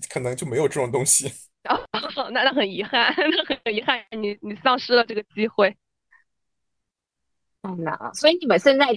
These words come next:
Speaker 3: 解决这个焦虑怎么办呢？比如说你们会去，就是去解决它吗？就是让自己好受一点，还是就忍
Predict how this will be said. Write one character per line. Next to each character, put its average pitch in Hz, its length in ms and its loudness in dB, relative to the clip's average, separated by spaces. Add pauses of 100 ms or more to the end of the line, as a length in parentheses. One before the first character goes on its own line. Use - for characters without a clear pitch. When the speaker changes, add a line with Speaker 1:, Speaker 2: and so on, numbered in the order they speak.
Speaker 3:
解 170 160 6
决 147 240 0
这 214 100 6
个 202 120 8
焦 226 260 6
虑 233 220 4
怎 - 160 -12
么 87 160 -4
办 165 240 4
呢？ - 80 -6 (160)
比 165 80 -4
如 156 100 -2
说 170 340 2 (120)
你 190 100 -4
们 156 140 -2
会 196 440 2
去， 175 480 -2 (220)
就 180 100 -6
是 180 140 0 (320)
去 262 200 0
解 180 340 4
决 151 240 2
它 208 280 4
吗？ 190 300 4
就 185 160 -6
是 185 80 -4
让 196 180 4
自 196 120 -2
己 180 60 2
好 - 220 0
受 190 220 0
一 170 60 2
点， - 160 -2
还 170 120 -4
是 165 80 -4
就 185 140 4
忍 175 260 2